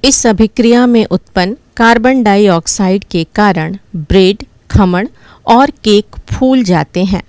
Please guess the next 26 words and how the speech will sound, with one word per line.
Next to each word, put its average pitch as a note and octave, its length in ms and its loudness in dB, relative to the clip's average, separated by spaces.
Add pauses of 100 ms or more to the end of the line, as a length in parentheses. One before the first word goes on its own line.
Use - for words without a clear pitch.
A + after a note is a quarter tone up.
(340)
जिससे B3 420 0
वे B3+ 260 0
मुलायम G3+ 580 0
और F3 280 -2 (120)
स्पंजी A#3+ 560 0
हो F3+ 220 -2
जाते E3+ 400 -4
हैं। F3+ 240 -6 (420)
दूसरा, F3 400 -6 (420)
सोडियम D4+ 600 0
हाइड्रोजन A3 600 0
कार्बोनेट G3+ 680 -2
का D#3+ 200 -4 (260)
पेट C4 360 -2
की B3+ 180 -2
अम्लीयता, F3 760 -2 (440)
एसिडिटी G#3+ 680 -2 (320)
कम D#4 200 2
करने G#3+ 460 0
में F#3+ 220 0 (200)
प्रति G#3+ 440 0
अम्ल F3 320 -2 (340)
एंटासिड C4 680 -2
के G3+ 260 0
रूप G3 320 -4
में F#3 240 -2